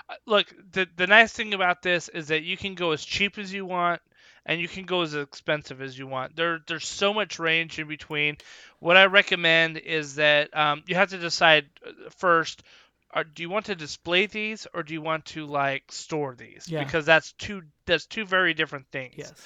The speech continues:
Speaker 1: Now, when you're displaying it, you can store it, right? But if you just wanna store it, all you need are some boxes, right?
Speaker 2: Yeah.
Speaker 1: Some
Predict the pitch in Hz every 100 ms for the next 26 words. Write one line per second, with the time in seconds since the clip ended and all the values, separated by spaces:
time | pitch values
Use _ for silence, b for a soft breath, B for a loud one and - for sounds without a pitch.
0 | B B - 180 180 202 202 185 185 -
1 | 240 240 233 226 170 - 175 156 139 -
2 | 139 123 139 - 147 151 151 147 147 151
3 | 147 190 202 - 196 180 - 175 156 151
4 | 151 - b b b b - _ _ _
5 | - 165 170 175 170 151 143 - 139 131
6 | 131 117 - 113 113 135 131 - 151 135
7 | 131